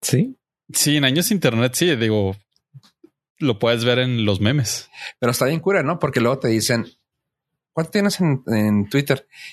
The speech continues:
Speaker 3: Y sientes que fue ayer, güey. O sea,
Speaker 2: Sí.
Speaker 3: es de que así de que, no sé, ¿cuán-, cuánto tienes tú ahorita, pollo? ¿Como catorce años?
Speaker 2: Dos mil nueve. Mayo del dos mil nueve entré a Twitter.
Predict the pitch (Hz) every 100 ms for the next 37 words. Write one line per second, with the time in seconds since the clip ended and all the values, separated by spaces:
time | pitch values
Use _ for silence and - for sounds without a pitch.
0 | - 131 117 160 - 117 104 113 131 76
1 | - _ _ _ _ _ _ _ _ _
2 | _ _ _ _ _ _ _ _ _ _
3 | _ _ _ _ _ _ _ 104 113 120
4 | 101 92 92 95 90 - 113 120 117 -
5 | 117 - 110 104 95 92 _ _ - -
6 | 117 120 120 101 - 113 104 _ - -
7 | - - _ _ 127 127 135 135 143 131
8 | 131 131 123 123 101 95 - 92 87 85
9 | - _ _ 101 104 117 160 190 165 -
10 | - _ _ - 139 135 151 151 160 185
11 | 202 - _ _ _ 143 135 131 131 120
12 | 117 113 113 113 104 101 101 101 -